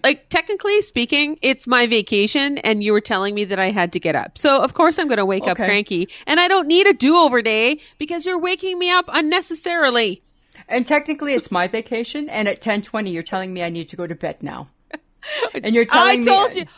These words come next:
Speaker 1: I was going to bed. You could
Speaker 2: Mm.
Speaker 1: do whatever you wanted. And you were
Speaker 2: Mm.
Speaker 1: like, "I can't go to bed <laughs> until quarter to eleven." And I'm like, "Where did you get that number from?"
Speaker 2: Because quarter, if you st-, I start going to bed at quarter to eleven. Normally I go to bed later, but if I start going to bed at quarter to eleven,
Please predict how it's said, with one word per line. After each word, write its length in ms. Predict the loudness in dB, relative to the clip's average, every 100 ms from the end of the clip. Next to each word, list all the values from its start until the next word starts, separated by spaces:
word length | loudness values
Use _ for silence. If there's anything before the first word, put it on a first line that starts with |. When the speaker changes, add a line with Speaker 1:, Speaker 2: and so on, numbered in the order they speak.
| _
Speaker 1:
I 240 | 0 2 2
was 180 | 0 -2
going 220 | -2 0
to 40 | 0
bed. 300 | 2 0 -2
You 380 | -14 -8 -6
could 120 | -4 -4
Speaker 2:
Mm. 60 |
Speaker 1:
do 80 | -2
whatever 260 | 0 0 0
you 180 | -4
wanted. 420 | -4 -2 -2 -2 -6
And 240 | -6 -4
you 100 | -2
were 60 | -2
Speaker 2:
Mm. 60 |
Speaker 1:
like, 240 | -2 -4 -8 -20 -20 _
"I 220 | -2 0
can't 320 | -2 -4 -6 -4
go 160 | -2
to 60 | -2
bed 300 | 2 2 2
<laughs> 40 |
until 340 | -4 -4 0 0
quarter 440 | -2 0 0 0
to 220 | -4 -6 -2
eleven." 340 | -2 -2 -2
And 80 | -4
I'm 120 | -6
like, 220 | -6 -8 -8
"Where 180 | -10 -10
did 180 | -12 -16
you 40 |
get 200 | -16 -16
that 180 | -16 -18
number 320 | -20 -16 -16
from?" 300 | -12 -14 -10
Speaker 2:
Because 340 | -2 2 2
quarter, 300 | 2 2 4
if 120 | 2 -2
you 160 | -4 -4
st-, 240 | -4 -2 0
I 80 |
start 260 | 0 2 2
going 160 | 0 -2
to 60 |
bed 120 | 0
at 80 | 0
quarter 260 | 0 -2 -2
to 160 | -4 -4
eleven. 420 | -2 -2 -4 -8 -12 -4
Normally 280 | -2 2 2
I 80 |
go 100 | 2 0
to 60 |
bed 140 | 0 0
later, 220 | 0 0 0
but 100 | -2
if 80 | -2
I 60 |
start 260 | -2 0 2
going 140 | 0
to 40 | 0
bed 140 | -2
at 60 | -4
quarter 320 | -6 -4 -4
to 140 | -4 -4
eleven, 340 | -4 -4 -6